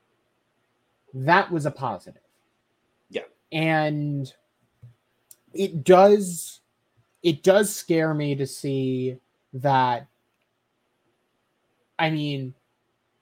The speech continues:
Speaker 1: just don't stand up too fast, and that was a solution. But still, it's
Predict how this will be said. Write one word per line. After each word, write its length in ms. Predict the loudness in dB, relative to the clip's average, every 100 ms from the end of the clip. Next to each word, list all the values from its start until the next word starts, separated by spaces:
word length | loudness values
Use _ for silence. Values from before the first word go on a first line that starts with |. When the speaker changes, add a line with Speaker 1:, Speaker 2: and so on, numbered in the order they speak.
| -16
Speaker 1:
just 260 | -10 -10 -6
don't 260 | -6 -6 -8
stand 340 | -10 -8 -6
up 180 | -8 -8
too 100 | -6
fast, 380 | -2 0 0 -6
and 100 | -8
that 160 | -10
was 140 | -12 -12
a 60 |
solution. 680 | -16 -8 -6 -6 -8 -14 -14
But 200 | -16 -14
still, 600 | -8 2 4 6 2 -4
it's 440 | -6 -6 -10 -20